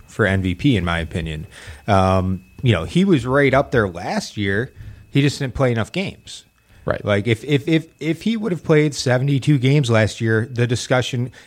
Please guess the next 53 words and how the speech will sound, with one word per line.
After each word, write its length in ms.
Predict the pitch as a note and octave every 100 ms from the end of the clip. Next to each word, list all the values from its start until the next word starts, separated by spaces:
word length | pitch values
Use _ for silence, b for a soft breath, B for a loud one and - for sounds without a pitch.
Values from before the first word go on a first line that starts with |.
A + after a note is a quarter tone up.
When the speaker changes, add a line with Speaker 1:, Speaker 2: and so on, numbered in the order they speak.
| B
Speaker 1:
it 60 |
would 160 | C#3 D#3+
have 80 | C3+
been 160 | C3+
a 40 | B2
three-way 440 | - B2+ A#2 G#2+
discussion 560 | F#2+ - B2+ A2+ G2 F#2
between 400 | G2 - G#2 G2
him, 300 | G#2+ G#2 G2+
Harden, 500 | G#2+ G#2 G2 G2+ A2 B B B B
and 100 | G#2
Giannis. 600 | D3+ C#3 D#2 - - - B B B B B B - - -
And 460 | C#3 C3 A#2 B2+ A#2+
this 240 | D3+ -
year, 200 | C#3+ C#3+
I 100 | B2+
expect 460 | B2+ - - C3+ -
that, 240 | C3 A2+
I 80 | C3
expect 340 | A#2+ - E3+
the 40 | -
same. 260 | G#3+ C#3+
If 100 | F#2+
he 80 | D#3+
plays 340 | - D3+ E3
seventy, 400 | - A2 B2 C3
seventy-two 460 | B2+ B2 A#2+ A#2 B2
games, 420 | G#2+ G#2+ C3 - -
I 160 | - C3+
think 240 | G3 E3+
the 80 | A#2
Clippers 600 | - C#3+ C#3+ A#2+ A2+ - b b b b b b b
will 140 | B2
be 260 | G#2+ C3 E3+
one 220 | C3+ A#2
of 120 | G#2
the 280 | A2 G#2 G2 -
two 200 | C#3+ D3
or 120 | B2+
three 240 | B2 C3
best 260 | A#2 A2+ -
records 480 | G#2 - A2+ A2 A2
in 120 | G#2
the 100 | F#2
league, 460 | G2 C#3+ A#2 A#2+ -
maybe 460 | A2 G#2 C3 B2+
the 100 | G2+
number 260 | A2 A2 G#2
one 220 | G#2 G#2+
seed 260 | G#2 A2+ G2+
in 60 |
the 100 | F#2+
West. 500 | F2 B2 G#2 G2+ -